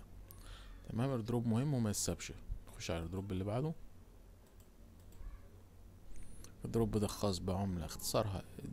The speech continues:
آه، دي، آه، دي اتش اي توكن. هم هيوزعوا عشرة مليون قطعة منها. آه، المهام بتاعتنا كالتالي، هنحط هنا ايميل، هنعمل هنا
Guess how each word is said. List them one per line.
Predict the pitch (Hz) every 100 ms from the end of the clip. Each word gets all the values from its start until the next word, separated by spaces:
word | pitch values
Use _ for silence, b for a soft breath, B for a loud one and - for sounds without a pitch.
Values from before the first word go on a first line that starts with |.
| - -
آه، | 87 90 90 90
دي، | 95 104 - - -
آه، | 87
دي | 90 113 98
اتش | 113 -
اي | 98 127 156 - - B B B B B -
توكن. | 120 - 151 151 - - - - - - - - - -
هم | 107 110
هيوزعوا | 107 98 92 90 107 110 101
عشرة | 95 110 95
مليون | 87 90 107
قطعة | 107 - 92
منها. | 110 127 147 147 B B B B -
آه، | - 123 123 123 127
المهام | 131 123 123 120
بتاعتنا | 107 113 107
كالتالي، | - 85 - 80
هنحط | 82 82 98 -
هنا | 87 87
ايميل، | - 98 110 123 123 120
هنعمل | 107 95 87 82 85
هنا | 95 95 92